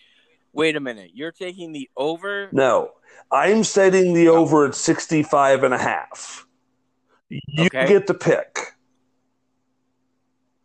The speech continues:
Speaker 2: It,
Speaker 1: I get to pick whether it's under or
Speaker 2: I'll, I'll
Speaker 1: over?
Speaker 2: be fair. I, I won't take the half a point. I won't take the hook. I'll say sixty-five points. You can pick the push,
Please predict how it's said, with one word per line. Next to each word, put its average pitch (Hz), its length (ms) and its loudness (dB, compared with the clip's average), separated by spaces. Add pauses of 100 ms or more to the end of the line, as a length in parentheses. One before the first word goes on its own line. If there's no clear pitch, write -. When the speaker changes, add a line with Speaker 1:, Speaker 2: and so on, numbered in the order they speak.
(880)
Speaker 2:
It, - 240 0
Speaker 1:
I 135 100 -2
get 156 180 -6
to 147 60 -20
pick 147 240 -4
whether 139 320 -2
it's 123 220 -10
under 131 360 -4
or 147 80 0
Speaker 2:
I'll, 131 200 0
I'll 185 120 4
Speaker 1:
over? 185 80 0
Speaker 2:
be 196 120 4
fair. 165 340 2
I, 147 240 2
I 156 100 0
won't 180 260 2
take 175 200 0
the 156 100 0
half 156 260 -2
a 151 60 -2
point. 151 320 0
I 143 120 0
won't 151 240 2
take 156 240 0
the 143 80 2
hook. 135 360 0 (280)
I'll 147 200 2
say 156 260 0
sixty-five 160 880 -2
points. 127 440 -4
You 165 120 0
can 160 180 0
pick - 280 -4
the 147 60 -12
push, - 500 0